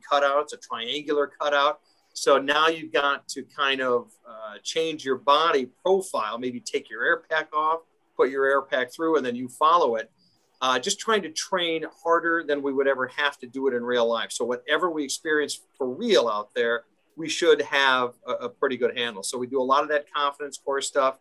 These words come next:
up and down the stairs, things like that. Guys like to, uh, work out, function. Uh, so maybe they'll throw some hose and do some functional stuff, and they'll,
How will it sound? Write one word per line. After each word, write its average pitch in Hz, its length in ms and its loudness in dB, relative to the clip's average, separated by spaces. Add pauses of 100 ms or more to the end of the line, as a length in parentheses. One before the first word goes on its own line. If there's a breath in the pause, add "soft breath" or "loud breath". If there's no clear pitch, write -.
(420)
up 135 180 2
and 143 100 0
down 139 220 2
the 139 80 -6
stairs, 135 560 2
things 135 220 -10
like 131 200 0
that. 135 220 0
Guys 135 320 -2
like 131 260 -4 (140)
to, 120 420 -6 (100)
uh, 98 180 -14
work 113 300 -4
out, 131 340 2
function. 147 580 -4 (440)
Uh, 117 240 0
so 131 140 -2
maybe 131 220 0
they'll 123 160 4
throw 135 180 0
some 123 220 -6
hose 143 360 4
and 123 80 -10
do 120 120 -8
some 120 240 -8
functional 139 520 -2
stuff, 135 440 2
and 120 100 -12
they'll, 104 220 -16